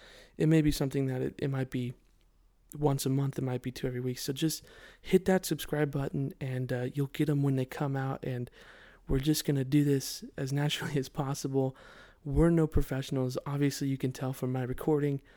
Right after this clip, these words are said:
Um, I'm here at the <laughs> house with my dogs. I don't have a professional space to do this, but I just felt like it was important. And I hope you guys feel the same way. So thank you again for downloading. Thank you again for listening. And, uh, you can follow us on all the,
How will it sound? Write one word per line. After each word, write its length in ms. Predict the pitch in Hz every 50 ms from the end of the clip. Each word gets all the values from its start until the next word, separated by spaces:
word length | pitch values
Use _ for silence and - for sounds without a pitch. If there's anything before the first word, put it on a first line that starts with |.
| - - - - - - _ -
Um, 240 | - 135 131 123 123
I'm 120 | 127 135 127
here 160 | - 160 151
at 60 | 143
the 60 | 147 -
<laughs> 120 | - -
house 140 | 156 - -
with 140 | 170 - 147
my 120 | 131 127
dogs. 360 | 127 143 139 139 143 139 143
I 60 | -
don't 120 | 147 147 139
have 120 | 139 131
a 80 | 135 131
professional 500 | - 135 127 135 135 131 - 127 123 127
space 360 | - - - 139 139 139 -
to 60 | 131
do 220 | 127 139 151 170 170
this, 260 | 147 131 131 - - - - - - - - - _ _ _
but 120 | 131 -
I 100 | 127 127
just 340 | 127 - - 143 139 - -
felt 340 | - - 147 139 139 139 -
like 160 | 147 - -
it 40 | 135
was 160 | 131 131 127
important. 580 | 123 120 - - - 127 - - - - - - _ - - - - _ _
And 120 | - 131 123
I 20 |
hope 160 | 127 139 -
you 80 | 151 -
guys 220 | 135 131 131 -
feel 120 | - 143 131
the 80 | 131
same 300 | - - 139 127 127 123
way. 260 | 127 123 123 123 127 - - - - - _
So 180 | - - - 131
thank 300 | - - 151 147 - -
you 80 | 147
again 240 | 139 143 135 135 131
for 120 | - 139
downloading. 460 | 131 139 131 131 131 131 131 131 131 135
Thank 240 | - 147 156 156
you 60 | 160 160
again 180 | 151 156 143
for 120 | 135 147 151
listening. 520 | 127 131 135 131 - 139 131 131 127 127 - - - - - - - - _ -
And, 280 | - 135 131 131 127 127
uh, 140 | 123 123
you 200 | 127 131 131 147
can 180 | 147 - 160 147
follow 340 | - - 156 156 156 147 151
us 140 | 143 - 147
on 120 | 139 139
all 160 | 147 160 165
the, 180 | 147 139 -